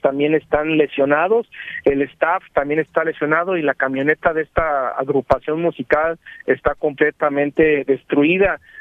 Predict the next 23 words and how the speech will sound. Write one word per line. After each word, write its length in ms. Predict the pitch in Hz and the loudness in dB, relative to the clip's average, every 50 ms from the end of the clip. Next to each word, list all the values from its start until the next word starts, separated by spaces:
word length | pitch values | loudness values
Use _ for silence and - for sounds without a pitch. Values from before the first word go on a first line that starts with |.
| - _ - | -18 _ -2
El 400 | - 151 147 143 139 143 143 143 | 0 2 2 2 2 0 0 0
entorno 640 | 139 147 139 - 170 180 185 185 185 185 180 170 - | 0 0 0 0 0 -2 -2 -2 0 0 0 0 0
que 160 | - 151 - | -2 -4 -2
se 160 | - 147 135 | -2 -2 0
vive 220 | 147 156 165 180 | 2 2 2 2
ahorita, 580 | 175 165 160 156 - - 175 170 160 151 143 127 | 2 0 0 -4 -2 -2 0 0 0 0 -2 -2
pues, 160 | - 139 131 - | -4 -4 -4 -2
en 120 | 131 131 | -2 0
el 60 | 131 123 | 0 0
estado 180 | - - 165 | 0 0 -2
de 60 | 175 | 0
Guanajuato 680 | 170 160 143 131 - 156 151 - - 185 175 165 151 139 | 0 -2 -2 -2 -2 -2 -2 -2 0 0 2 2 2 0
en 120 | 131 127 | 0 -2
general 520 | - - 135 123 127 127 135 143 156 160 170 | -4 -4 -2 2 2 2 2 2 0 0 -2
es 100 | 165 156 | -2 0
bastante, 880 | 151 143 - - 151 151 156 156 - 170 160 151 143 135 127 127 - | 0 -2 -2 -2 -4 -4 -4 -2 0 0 0 2 2 0 0 -2 -2
eh, 360 | - 127 117 113 113 - - - | -2 -2 0 0 0 -2 -4 -2
complicado 680 | - 139 135 131 - 139 - - - 160 175 190 202 190 | -2 -2 -2 -2 -2 -6 -4 -2 -2 -2 0 -2 -4 -6
porque, 300 | - - - - - 127 | -10 -12 -6 -4 -4 -2
pues, 200 | - 139 123 - _ _ _ _ - | 0 0 -2 -2 _ _ _ _ -6
aparte 440 | - 127 - - 156 196 - - 220 | -4 -4 -2 -2 -4 -4 -2 -2 0
de 100 | 196 196 | 0 0
esta 380 | 185 - - 214 202 185 156 | -2 -2 -2 0 0 0 0